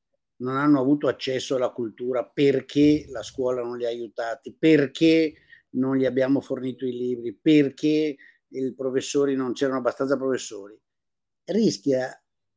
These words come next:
siccome è erronea, è erronea come unica spiegazione di quello che accade, rischia di farti investire le risorse dove non dovresti.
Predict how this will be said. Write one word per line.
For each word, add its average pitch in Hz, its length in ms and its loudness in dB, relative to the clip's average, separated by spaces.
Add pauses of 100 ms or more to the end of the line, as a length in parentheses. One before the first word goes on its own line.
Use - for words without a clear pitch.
(140)
siccome - 440 -4
è 104 40 -6
erronea, 50 640 -8 (800)
è - 120 -20
erronea 113 580 -2 (100)
come 95 580 -12
unica 104 300 -6
spiegazione 104 520 -4
di 98 40 -2
quello 98 200 -4
che 101 80 -8
accade, - 420 -14
rischia 185 280 0
di 135 100 0
farti 135 280 -2
investire 139 380 2
le 113 120 -2
risorse 139 460 -2
dove 135 180 -4
non 98 160 -8
dovresti. 117 500 -14